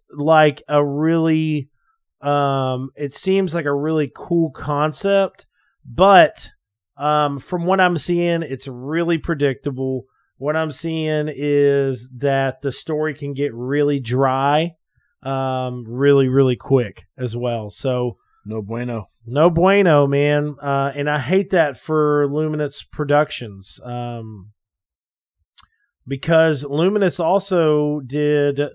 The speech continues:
Speaker 1: one of the last Final Fantasy games, and I don't think it, it was very good as well. So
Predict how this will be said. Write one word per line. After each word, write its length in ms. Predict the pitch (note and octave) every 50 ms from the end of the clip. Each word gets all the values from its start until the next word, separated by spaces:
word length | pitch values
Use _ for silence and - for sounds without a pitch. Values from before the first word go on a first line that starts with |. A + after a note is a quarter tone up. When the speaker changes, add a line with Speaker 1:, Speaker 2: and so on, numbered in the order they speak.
| A2+ G2 _ -
Speaker 1:
one 220 | B2+ C#3 D#3 E3+
of 80 | F3 D#3+
the 80 | D#3+
last 320 | D3 D3+ D3 D3 C#3 - -
Final 260 | D#3+ D3 D3 C#3+ C3+
Fantasy 440 | - D#3 D3+ D#3 D#3 C#3+ - C#3+ C3
games, 340 | A#2+ B2+ B2+ B2+ B2+ A#2 A#2
and 100 | B2 B2
I 100 | B2 B2+ C3
don't 160 | C#3 C3 A2
think 180 | C3 C3 A2+ A#2+
it, 140 | C#3 C#3 - _ _ _ _ A#2
it 160 | C3 C#3 -
was 200 | C3+ B2+ A2+ G#2+
very 280 | A#2 B2+ B2 A#2+ A#2+
good 240 | G#2+ A#2 A#2+ A#2 A2
as 140 | A2+ G#2 G#2+
well. 360 | A2 A2+ B2 B2 A#2 F#2 - _ _ _ _ _ _ _ _ _ _ _ _ _
So 360 | _ - - A#2 A2 G#2+ G#2+